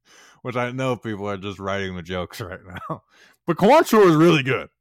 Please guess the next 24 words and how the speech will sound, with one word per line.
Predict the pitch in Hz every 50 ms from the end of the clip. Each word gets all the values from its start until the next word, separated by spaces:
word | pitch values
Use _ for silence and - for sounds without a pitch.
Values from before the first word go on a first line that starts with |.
| _ _ _ _ _ _ _
He, | 175 185 190 190 -
in | 165 165
that | 165 170 156 -
two | - 175
thousand | 170 170 165 165 151 143
fifteen, | - 156 147 - - 160 160 160 165 156 - _ _ - 143
uh, | - 117 113
Super | 110 - - 175 170 165
Bowl | 170 175
season, | 170 - - 180 180 175 175 202 202 - _ _ _ _ _ _
he | - 147 143
was | 135 135 123 -
second | - 156 139 - 143 127
team | - 147 147 143
All-Pro. | 123 123 127 127 127 - - 131 131 143
He | 135
had | 131 117
eleven | 110 104 104 107 120 120 123 113
sacks, | - - 123 120 123 127 123 -
sixteen | - - 131 120 - - 139 127 117
tackles | - 113 117 113 123 113 -
for | _ 98 90 90
a | 90
loss. | 90 101 117 127 139 143 - -